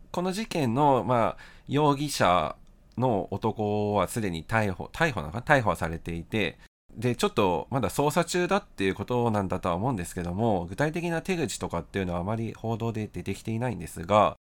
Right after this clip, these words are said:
さっきのお話しした、えー、オンライン申請の、えー、詐欺事件と、今お話しした郵送申請を、まあ、改ざんして、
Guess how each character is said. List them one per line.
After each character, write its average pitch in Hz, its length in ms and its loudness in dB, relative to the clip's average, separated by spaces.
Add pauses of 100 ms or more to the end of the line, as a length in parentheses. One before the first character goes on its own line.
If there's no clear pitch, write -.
(540)
さ 208 60 2
っ 226 100 -4
き 101 140 -2
の 113 360 4
お 98 60 -10
話 113 380 0
し - 60 -10
し - 20 -18
た、 110 400 4 (100)
え 92 340 -8
ー、 - 60 -2
オ 127 60 4
ン 139 80 2
ラ 147 80 2
イ 139 60 0
ン 131 40 -2
申 127 200 -2
請 82 220 -6
の、 82 220 -12 (320)
え 80 500 -10
ー、 - 140 -6
詐 - 20 -6
欺 85 100 -4
事 92 120 -6
件 78 240 -10
と、 107 360 -4 (300)
今 113 240 2
お 82 60 -2
話 85 340 -6
し - 20 -8
し - 40 -12
た 151 120 4
郵 101 280 2
送 92 1500 -4
申 107 140 -4
請 87 140 -6
を、 78 140 -8 (240)
ま 82 280 -2
あ、 - 140 -20
改 95 160 0
ざ 85 80 -2
ん 82 60 -4
し - 40 -12
て、 175 200 -6